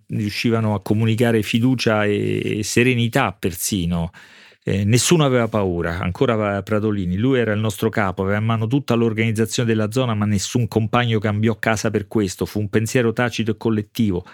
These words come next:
avrebbero potuto scorticarlo vivo, ma non gli avrebbero cavato un A sull'organizzazione del partito", e quindi si tennero le riunioni e tutto continuava normalmente. Qui il racconto entra in una dimensione,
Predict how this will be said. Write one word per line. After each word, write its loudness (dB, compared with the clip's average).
avrebbero 2
potuto -2
scorticarlo -2
vivo, 0
ma 0
non 0
gli 2
avrebbero 0
cavato -2
un 2
A 0
sull'organizzazione 0
del 0
partito", 0
e 0
quindi -2
si -4
tennero 0
le 0
riunioni 2
e 0
tutto -4
continuava -2
normalmente. 0
Qui 4
il 4
racconto 4
entra 4
in 4
una 4
dimensione, 2